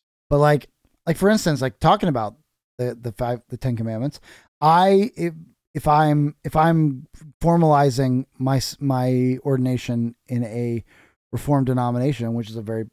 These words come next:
which is a strong possibility, I'm gonna have to take exception to the, uh, the fifth commandment in the, the ca-, the catechism, and, um, also to its corresponding, um, place in the confession, in the confession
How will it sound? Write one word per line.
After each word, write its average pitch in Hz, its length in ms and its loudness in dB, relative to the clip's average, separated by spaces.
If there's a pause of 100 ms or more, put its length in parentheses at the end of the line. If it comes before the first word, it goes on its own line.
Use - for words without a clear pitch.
(140)
which - 160 -12
is - 60 -18
a 120 40 -10
strong 120 220 -6
possibility, 113 580 -8 (300)
I'm 175 140 0
gonna 190 120 6
have 175 140 2
to 165 40 -4
take 151 220 0
exception 127 640 -4
to 117 500 -2 (520)
the, 123 360 0
uh, 120 300 -2 (220)
the - 80 -4
fifth 156 200 0
commandment 151 420 0 (460)
in 131 240 -2
the, 123 440 -2
the - 80 -12
ca-, - 240 -18
the 123 100 -8
catechism, 110 600 -6 (500)
and, 123 260 -2
um, 117 320 -2
also 123 260 -4
to 123 160 -6
its - 260 -12
corresponding, 113 800 -6 (600)
um, 110 480 -4 (280)
place 131 240 -2
in 123 60 -6
the 127 80 -4
confession, 117 640 -8
in 117 140 -8
the 113 60 -8
confession 120 540 -4